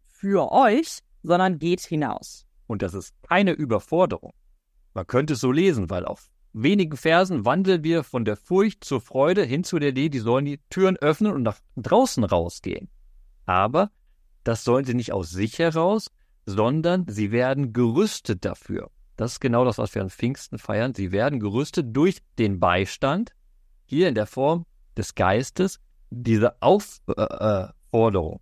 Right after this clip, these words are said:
Speaker 2: dieses, "Wie mich der Vater gesandt hat, so sende ich euch", klingt ja erstmal wie eine Überforderung.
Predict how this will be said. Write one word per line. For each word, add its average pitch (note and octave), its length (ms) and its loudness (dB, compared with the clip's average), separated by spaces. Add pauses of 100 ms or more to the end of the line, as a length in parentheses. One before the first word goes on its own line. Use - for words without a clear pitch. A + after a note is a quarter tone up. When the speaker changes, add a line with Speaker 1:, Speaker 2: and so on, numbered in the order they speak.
(160)
Speaker 2:
dieses, F#2+ 360 -4
"Wie C#3 320 2
mich E3+ 280 2
der A2+ 160 2
Vater C#3+ 520 0
gesandt A2+ 500 0
hat, A#2 160 0
so G2+ 120 0
sende B2+ 320 0
ich - 240 -8
euch", D#3+ 400 2 (960)
klingt E3 320 0
ja C3+ 80 2
erstmal A2+ 380 -2
wie G#2 60 -2
eine G#2 100 -2
Überforderung. B2+ 920 -2